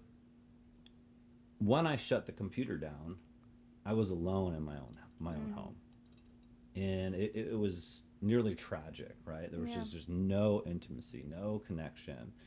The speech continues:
Speaker 2: Mm-hmm.
Speaker 1: And it was, it's something that, I mean, you and I now know with our, our love languages. And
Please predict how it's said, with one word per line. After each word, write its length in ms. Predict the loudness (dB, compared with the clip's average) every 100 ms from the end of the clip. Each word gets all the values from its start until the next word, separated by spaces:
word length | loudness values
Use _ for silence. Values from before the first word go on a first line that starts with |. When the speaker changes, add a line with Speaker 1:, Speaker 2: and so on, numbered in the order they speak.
| -2
Speaker 2:
Mm-hmm. 220 | 0 0
Speaker 1:
And 120 | 0
it 40 |
was, 240 | 0 -4 -6
it's 160 | -8 -2
something 540 | 0 0 -2 -2 -2
that, 200 | -4 -6
I 40 | -6
mean, 180 | -6 -2
you 200 | 0 2
and 100 | 0
I 120 | -4
now 200 | -8 -10 -12
know 320 | -10 -10 -8 -8
with 200 | -8 -6
our, 240 | -4 -4
our 100 | -6 -4
love 280 | -2 -2
languages. 760 | -2 -6 -10 -12 -10 -10 -10 -18 -12
And 120 | -4